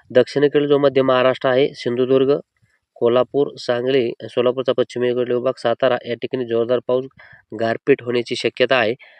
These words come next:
आणि खास करून पाऊस हा अतिशय जोरदार आणि अतिशय वारे-, वाऱ्याची गती देखील या ठिकाणी अधिक राहण्याचा अंदाज आहे. त्यामुळे आपण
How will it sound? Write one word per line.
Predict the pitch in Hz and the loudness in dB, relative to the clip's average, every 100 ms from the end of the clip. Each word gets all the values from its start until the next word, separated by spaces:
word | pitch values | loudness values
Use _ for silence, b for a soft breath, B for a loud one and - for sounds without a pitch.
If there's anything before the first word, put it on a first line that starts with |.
| B | B
आणि | 117 120 - | -2 -2 0
खास | 123 | -4
करून | - 135 123 | 0 -2 4
पाऊस | 131 127 | 4 4
हा | 123 - | -2 -2
अतिशय | 120 117 123 127 | -6 -8 -2 -2
जोरदार | 104 117 120 135 143 | 0 0 2 2 0
आणि | 117 123 - - b b b b b 117 | -4 -4 -4 -12 b b b b b -8
अतिशय | 120 143 - 147 | -4 -4 2 4
वारे-, | 131 131 131 | 6 4 4
वाऱ्याची | 127 127 131 131 | 2 2 2 2
गती | 131 131 | 0 0
देखील | 135 135 117 - | -2 0 -2 -2
या | 123 | -4
ठिकाणी | - 120 123 | -2 -2 0
अधिक | 120 117 123 | 0 0 0
राहण्याचा | 120 120 117 117 | 2 2 0 -2
अंदाज | 120 123 | 0 0
आहे. | 123 113 | 0 -2
त्यामुळे | 120 120 120 127 | -2 -2 0 0
आपण | 123 127 | -2 -4